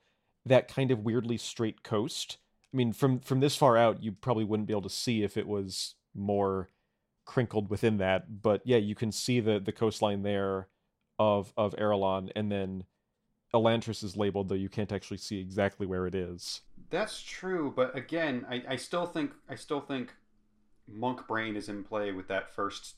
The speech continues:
Speaker 2: map, because you can see there are a lot of, like, rivers heading inland on the world map, and Elantris is on the, you know, top right side of Arelon, right next to the mountains. And then you go back, and it's really the only,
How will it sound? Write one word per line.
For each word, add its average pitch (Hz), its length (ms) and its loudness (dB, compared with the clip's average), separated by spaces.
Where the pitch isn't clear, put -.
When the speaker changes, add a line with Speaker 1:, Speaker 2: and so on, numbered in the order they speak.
Speaker 2:
map, 90 340 -8
because 110 420 -8
you 117 160 -12
can 123 140 -14
see 196 280 -6
there 131 220 -4
are 147 260 2
a 117 60 -4
lot 127 240 0
of, 101 320 -6
like, 92 180 -6
rivers 101 580 -4
heading 101 360 -4
inland 92 500 -8
on 90 180 -6
the 87 100 -8
world 113 380 0
map, 87 320 -6
and 110 120 -4
Elantris 117 540 -4
is 113 220 -4
on 107 180 -6
the, 95 300 -2
you 107 80 -10
know, 87 80 -6
top - 320 0
right 110 180 0
side 104 160 -2
of 101 80 -8
Arelon, 95 360 -4
right 95 140 -4
next 101 140 -10
to 101 80 -12
the 87 80 -12
mountains. 92 600 -8
And 120 80 -10
then 131 80 -2
you 131 80 -2
go 127 160 2
back, 131 300 0
and 104 100 -10
it's 104 120 -10
really 139 200 -2
the 120 120 -6
only, 110 280 -4